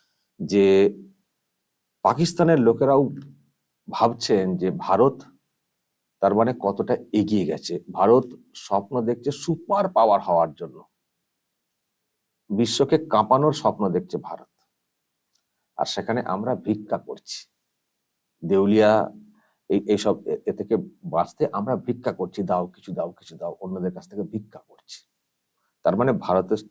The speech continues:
থেকে আমরা কতটা পিছিয়ে বা আমাদের থেকে ভারত কত এগিয়ে গেছে, এই ধারণা তৈরি হয়েছে পাকিস্তানের। ধারণা কেন, এটা তো বাস্তব না?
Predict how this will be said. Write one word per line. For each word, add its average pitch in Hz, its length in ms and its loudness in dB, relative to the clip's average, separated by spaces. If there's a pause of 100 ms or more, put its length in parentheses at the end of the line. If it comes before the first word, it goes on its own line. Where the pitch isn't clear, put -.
(100)
থেকে - 320 -2
আমরা 92 260 -4 (180)
কতটা 160 420 -2 (100)
পিছিয়ে - 420 -6 (640)
বা 127 200 4
আমাদের 131 340 2
থেকে 147 200 0
ভারত 120 360 2 (160)
কত 185 320 4 (200)
এগিয়ে 110 320 0
গেছে, 78 340 -12 (540)
এই 156 200 6
ধারণা 101 360 2
তৈরি 95 280 0
হয়েছে 95 340 0 (280)
পাকিস্তানের। - 680 -10 (680)
ধারণা 165 280 4
কেন, 113 260 2
এটা - 220 -4
তো - 200 2
বাস্তব 80 640 0
না? 101 200 -2